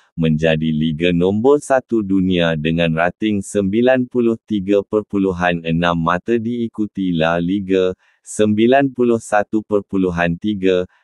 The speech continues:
dan Bundesliga, sembilan puluh perpuluhan tiga.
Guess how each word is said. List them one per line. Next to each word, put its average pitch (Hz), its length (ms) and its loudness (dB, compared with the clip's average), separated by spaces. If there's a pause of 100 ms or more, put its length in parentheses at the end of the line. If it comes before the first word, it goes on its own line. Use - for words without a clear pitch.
(100)
dan 107 320 0
Bundesliga, 98 960 0 (240)
sembilan 120 640 2
puluh 110 320 0
perpuluhan 107 720 0
tiga. 73 560 -4